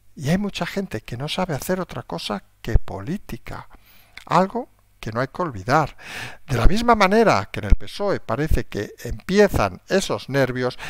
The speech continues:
en Podemos, ¿qué quieren que les explique? <laughs> Se ven fuera, fuera, fuera. Y ahora parece que vienen las prisas a intentar que Yolanda se active cuando ellos mismos no se creen ni a Yolanda Díaz.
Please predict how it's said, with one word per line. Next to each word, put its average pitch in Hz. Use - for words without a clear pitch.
en 175
Podemos, 214
¿qué 247
quieren 143
que 98
les 92
explique? 90
<laughs> -
Se -
ven 208
fuera, 165
fuera, 170
fuera. 196
Y 208
ahora 247
parece 240
que 180
vienen 214
las 147
prisas 214
a 143
intentar 151
que 139
Yolanda 156
se -
active 147
cuando 156
ellos 247
mismos 180
no 202
se -
creen 190
ni 131
a 104
Yolanda 113
Díaz. 160